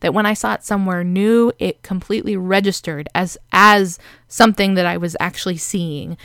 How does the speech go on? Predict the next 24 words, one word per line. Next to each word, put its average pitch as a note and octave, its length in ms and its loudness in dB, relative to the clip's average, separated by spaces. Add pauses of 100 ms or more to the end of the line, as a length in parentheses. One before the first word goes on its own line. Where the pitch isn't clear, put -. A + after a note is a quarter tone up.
(180)
in F#3 200 0
that F3 200 -4
new E3 160 -6
space. - 560 -10
So - 300 -4
even D4+ 320 -2
taking D4 380 -4
time, G3 500 -4 (380)
you F#3 100 -4
know, F3+ 300 -2 (440)
every B3+ 300 2
month D#4 360 0 (140)
to G#3+ 580 2
rearrange A3 720 2
something, D#3+ 600 -8
you F3+ 80 -2
know, F#3+ 400 0
in F#3 140 -2
your F#3+ 180 -2
office G3+ 580 -4
or F#3 100 -8
in G3+ 180 -2
your G3+ 120 0
home, F#3+ 500 -2